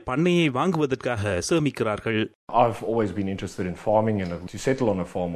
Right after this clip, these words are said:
Speaker 2: one day. And, um, I also figured that if I ever stand the chance of reaching my dream of farming and owning a farm, the best place would be and the safest place would be in Australia and not in South Africa.
Speaker 1: தென்னாப்பிரிக்காவின் நிர்வாக தலைநகரான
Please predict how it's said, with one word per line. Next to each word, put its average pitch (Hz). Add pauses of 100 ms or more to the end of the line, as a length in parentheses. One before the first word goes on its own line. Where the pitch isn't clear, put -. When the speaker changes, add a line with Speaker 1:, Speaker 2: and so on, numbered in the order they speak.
Speaker 2:
one 82
day. 78 (180)
And, 85
um, 85 (140)
I 107
also 113 (120)
figured 104
that 87 (220)
if - (120)
I 92 (160)
ever 113 (100)
stand 92
the 87
chance 92 (180)
of 104 (440)
reaching 123
my 98 (100)
dream 107
of 90 (120)
farming 113
and 90
owning 120
a 98
farm, 90 (280)
the 98
best 139
place 104
would 92
be 98
and 92
the 95
safest 147
place 82
would 82
be 90 (300)
in 101
Australia 120
and 87
not 90
in 87
South 85
Africa. 85 (200)
Speaker 1:
தென்னாப்பிரிக்காவின் 208
நிர்வாக 185
தலைநகரான 170